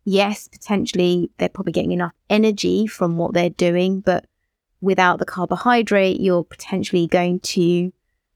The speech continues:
um, impact not just how your brain works, but also how, um, a lot of your hormones work. So we know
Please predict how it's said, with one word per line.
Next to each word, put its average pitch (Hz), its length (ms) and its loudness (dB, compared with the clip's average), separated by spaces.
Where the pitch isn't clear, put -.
um, 170 400 0
impact - 640 -2
not 190 140 0
just - 180 -12
how 175 120 -4
your 175 200 -4
brain 196 440 2
works, - 480 -4
but 175 180 0
also 175 640 0
how, 180 560 0
um, 170 280 2
a 185 60 2
lot 185 100 2
of 170 60 -6
your 175 100 -6
hormones 180 500 0
work. - 480 -4
So - 200 0
we 180 180 2
know 185 160 4